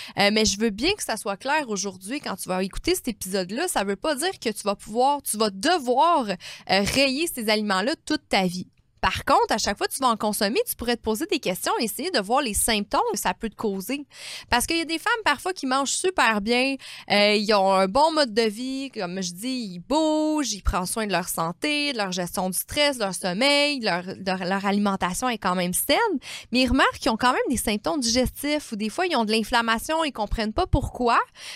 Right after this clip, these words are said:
Donc, moi, je trouve ça pertinent d'essayer d'éliminer ces aliments-là et de voir les résultats. Donc, c'est à toi de voir aujourd'hui,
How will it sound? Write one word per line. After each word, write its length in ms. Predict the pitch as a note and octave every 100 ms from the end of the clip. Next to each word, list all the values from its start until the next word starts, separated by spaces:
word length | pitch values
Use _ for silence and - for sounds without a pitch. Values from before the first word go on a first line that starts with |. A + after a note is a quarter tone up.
| A#3
Donc, 360 | F#3+ B3+ C4 - _
moi, 180 | A3 C#4+
je 60 | G4+
trouve 120 | C4+
ça 140 | B3+
pertinent 400 | A#3 A#3+ - B3 D#4+
d'essayer 320 | F#4 A#3+ A#3 C#4+
d'éliminer 440 | C4+ A3+ G#3+ D#4
ces 240 | - A#3 F#3+
aliments-là 600 | G3+ G#3 G3+ F3+ G3 D#4+ -
et 100 | A#3+
de 140 | G#3
voir 320 | F#3+ A3 D#4
les 240 | E4+ F#3 F3
résultats. 680 | E3+ B3+ G3 F3+ D#3 - - _ _ _ - - -
Donc, 300 | F#3 A#3+ B3 -
c'est 140 | -
à 100 | B3
toi 120 | B3+ G#4
de 40 | C#4+
voir 220 | A#3 D#4+
aujourd'hui, 640 | C#4 G#3+ G#3+ F#3+ A#3+ D#4+